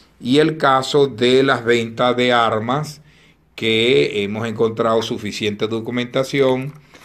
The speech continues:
y tengo incluso, eh, la carta que remitió una de las empresas, perdón, la oficina que incautó estos recursos en Estados Unidos, perdón, en Europa.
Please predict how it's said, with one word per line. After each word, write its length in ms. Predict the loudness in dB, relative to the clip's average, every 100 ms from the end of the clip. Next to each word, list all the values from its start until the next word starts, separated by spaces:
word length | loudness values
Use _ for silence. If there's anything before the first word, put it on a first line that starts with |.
| -20 _
y 340 | -6 -2 -2
tengo 600 | 0 -2 -2 -2 0 -2 -2
incluso, 920 | -8 -6 -4 -4 -2 -2 0 -2 -8 _ _ _ _ -8
eh, 1000 | -2 0 0 -2 -4 -4 -6 -8 -12 -16 -10
la 260 | -6 -2
carta 500 | 0 0 0 -8 -20 _
que 100 | -12
remitió 800 | -10 -8 -6 -8 -8 -6 -2 -2
una 440 | -4 -8 -8 -8 -6
de 120 | -4
las 320 | -2 -4 -4
empresas, 840 | -12 -10 -8 -8 -8 -10 -10 -10 -20 _ _ _ _ _
perdón, 360 | -2 0 0 0
la 60 |
oficina 560 | -2 -4 -10 -8 -6 -6
que 80 | -6
incautó 420 | -4 -6 -4 -8
estos 240 | -6 -6
recursos 840 | -6 -10 -10 -10 -8 -8 -8 -10 -20 _ _ _ _ -4
en 340 | -2 -2 -6
Estados 460 | -10 -10 -6 -6 -6
Unidos, 340 | -12 -20 -20 -20 _ _ _ -8
perdón, 340 | -6 -2 -4
en 140 | -6 -10
Europa. 480 | -14 -18 -20 -20